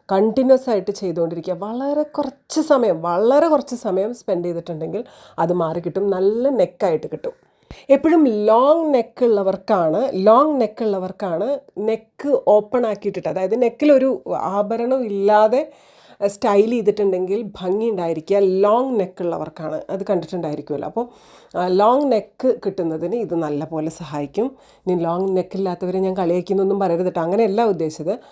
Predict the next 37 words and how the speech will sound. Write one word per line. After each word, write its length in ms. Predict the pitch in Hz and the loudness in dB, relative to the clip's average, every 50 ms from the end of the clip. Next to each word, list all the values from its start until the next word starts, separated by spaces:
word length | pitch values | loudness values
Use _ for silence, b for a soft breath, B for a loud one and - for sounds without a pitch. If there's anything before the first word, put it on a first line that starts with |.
| B B B B B 190 | B B B B B 0
ലോങ് 360 | 226 240 269 294 330 320 294 | 4 4 6 6 4 4 2
നെക്ക് 260 | 254 233 - - 269 | 2 0 0 -2 -4
ഉണ്ടെങ്കിൽ 360 | 254 233 220 208 214 254 254 | -2 -2 -2 -4 -2 -2 -2
അതിന്, 280 | 202 180 185 196 196 180 - - | -2 0 0 0 -2 -2 -4 -4
അതിൻ്റെ 300 | 214 180 208 208 202 226 | -4 -4 -2 -2 -2 -2
ഒരു 80 | 202 196 180 - - | -4 -4 -8 -6 -4
ഭംഗി, 320 | 190 202 208 220 226 - - | -2 0 0 2 0 0 0
ഒരു 120 | 196 208 190 | 0 0 0
എക്സ്ട്രാ 320 | 180 - - - 233 233 | -2 -4 -6 -4 -2 -2
ബ്യൂട്ടി 420 | 214 190 196 196 196 196 - 202 | -2 0 0 -2 -2 -2 -2 -2
ഉണ്ട് 140 | 175 147 - | -2 -2 -4
അതിന്. 240 | - - - - - - B B B B B B B B B B | -6 -6 -8 -8 -10 -14 B B B B B B B B B B
ഉം, 200 | 165 180 180 - - | -4 -2 -2 -2 -2
ആ 160 | - 208 262 311 | 0 0 2 2
ലോങ് 520 | 311 285 226 233 233 240 262 302 311 294 | 2 2 2 2 2 2 2 2 2 2
നെക്ക് 220 | 269 254 - - | 0 -2 -2 -4
നമ്മൾ 240 | 262 262 240 247 247 | -4 -4 -2 -2 0
ഓപ്പൺ 380 | 220 196 196 190 - 247 247 240 | 0 0 0 -2 -2 0 0 2
ആക്കിയിട്ട്, 360 | 214 196 190 - - - 170 | 0 0 -2 -6 -4 -2 -2
ഓർണമെന്റ്സ് 560 | - - 180 190 202 214 214 214 220 214 - | 0 2 2 2 2 2 2 2 0 -2 -2
ഒന്നും 140 | 233 233 226 | -2 0 2
ഇല്ലാതെ 240 | 208 214 202 202 226 | 2 2 0 0 0
ഓപ്പൺ 360 | 214 190 185 185 190 226 233 | 0 0 0 0 -2 -4 -4
ആക്കി 260 | 220 214 - - 226 | -4 -4 -4 -2 -2
ഇടണമെങ്കിൽ 640 | 214 185 185 180 208 220 208 175 160 156 180 196 190 | -2 0 0 -2 -2 -2 -2 -2 -2 -4 -4 -6 -6
ആ 120 | 185 196 | -8 -8
നെക്കിന് 500 | 214 214 214 190 190 _ _ - 247 247 | -6 -6 -6 -8 -8 _ _ -8 -4 -4
ഭംഗി 440 | 254 208 196 185 190 208 226 269 294 | -2 -2 0 0 0 0 0 0 0
ഉണ്ടായിരിക്കണം. 500 | 262 202 180 160 156 156 - 151 151 - B B B B B B B | 0 0 0 -2 -2 -4 -6 -8 -8 -8 B B B B B B B
നിറയെ 320 | 208 214 208 208 208 208 202 | 6 6 6 6 6 4 4
wrinkles-ഉം, 720 | 190 196 190 185 185 190 185 175 170 - - 185 175 175 170 170 170 b b b b b b b | 2 2 0 0 0 -2 -4 -4 -4 -6 -6 -6 -4 -4 -4 -4 -6 b b b b b b b
ഉം, 180 | 180 180 175 175 | -4 -2 0 0
നിറയെ 300 | 180 180 180 185 185 185 | 2 2 2 2 2 0
സ്ട്രെച്ച് 360 | 180 - - 185 185 - 190 | 0 -2 -4 -4 -4 0 -2
മാർക്സും, 800 | 180 170 165 160 - - - 180 165 160 160 165 170 - - - | 0 0 -2 -4 -4 -6 -4 -2 0 0 0 -2 -4 -6 -6 -6
അല്ലെങ്കിൽ 520 | 175 170 160 160 156 156 165 156 160 - | -6 -4 -4 -4 -4 -6 -6 -4 -4 -6
അങ്ങനെ 300 | - - 180 180 175 185 | -6 -6 -4 -2 -2 -2